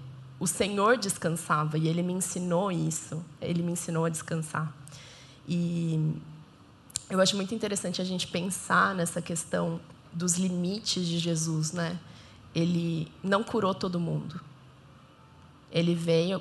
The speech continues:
se a gente imaginasse, "Ah, vamos lá, vamos, gente, vamos fazer um comitê, vamos montar um plano.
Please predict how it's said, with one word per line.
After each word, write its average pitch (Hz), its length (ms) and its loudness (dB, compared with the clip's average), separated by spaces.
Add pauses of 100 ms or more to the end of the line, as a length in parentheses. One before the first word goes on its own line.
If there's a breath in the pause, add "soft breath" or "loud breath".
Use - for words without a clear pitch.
se 175 140 -2
a - 20 -2
gente 190 240 0
imaginasse, 196 640 4
"Ah, 277 260 8 (400 loud breath)
vamos 254 280 6
lá, 175 180 12
vamos, 220 400 6
gente, 202 320 4
vamos 220 180 2
fazer 233 220 2
um 233 60 2
comitê, 233 500 0
vamos 185 260 0
montar 202 320 4
um 247 120 2
plano. 156 480 4